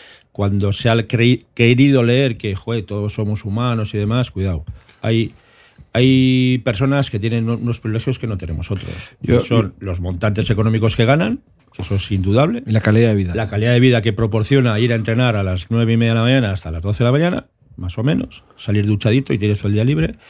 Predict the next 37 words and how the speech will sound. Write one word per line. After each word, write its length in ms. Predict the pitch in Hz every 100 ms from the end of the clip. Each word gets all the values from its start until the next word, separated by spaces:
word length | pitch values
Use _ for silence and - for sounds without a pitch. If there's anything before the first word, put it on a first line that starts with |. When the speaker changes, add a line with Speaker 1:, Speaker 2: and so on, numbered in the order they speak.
| - - - - - -
Speaker 1:
Y 100 | 80
bueno, 240 | 73 87
pues 200 | 67 90 -
si 200 | 85 80
se 180 | -
lo 60 | 101
han 80 | 104
comprado 360 | 110 104 113
como 360 | 101 110 107 107
inadaptación, 840 | 107 110 110 117 113 143 160 160 - _ _
pues 400 | - 85 85 - -
a 80 | 92
mí 160 | 107
me 100 | 110
cuesta 320 | 90 95 - 73
verlo. 260 | - 50 - - - - _ -
Speaker 2:
Eso 240 | 110 120
lo 100 | 120
que 100 | 123
demuestra 360 | 120 123 123 131
es 80 |
que 80 | -
el 60 | 107
ser 180 | - 120
humano, 920 | 120 123 127 127 127 123 117 104 95
eh, 120 | 98
enseguida 420 | 101 - 104 110 113
se 80 |
acostumbra 440 | 101 104 - 113 110
a 40 |
lo 120 | 110
bueno 440 | 107 117 123 139 127
y 100 | 104
no 100 | 110
se 140 | -
da 140 | 104 98
cuenta. 580 | 107 98 101 98 98